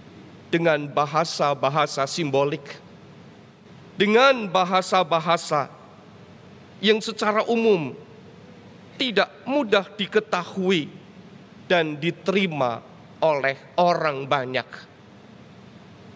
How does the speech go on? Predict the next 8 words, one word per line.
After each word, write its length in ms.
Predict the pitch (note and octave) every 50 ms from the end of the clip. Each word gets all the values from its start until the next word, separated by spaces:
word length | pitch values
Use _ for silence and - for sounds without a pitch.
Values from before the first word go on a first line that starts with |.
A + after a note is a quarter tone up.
| - - - - - - - - _ _ _ _ _ _ _ _
Tulisan 480 | - F#3 G3+ A#3 A3+ - A#3 G3 F#3 F3
Yohanes 560 | F3 F3+ F3 - G3 G3 G3+ G3+ G3+ - -
yang 240 | D#3 F3 D#3 E3 F#3
disebut 480 | E3+ - A3 F3+ F3 G3 G3 G3 -
dalam 480 | - E3+ E3+ E3+ E3+ D#3+ D#3 D#3 D3+ D#3 - - - - - - - - - - -
Wahyu 560 | E3+ F3 G3 G#3 - - - F#3+ G3+ G#3+ -
ini 400 | - A#3+ A#3 A#3+ B3+ G#3+ - - - - - - - - - - - - - - - - - - - - - - - - - - - - - _ _ _ - - - - - - - - - - - - -
adalah 400 | A#3 C4 G#3 G#3+ G#3+ G3+ F#3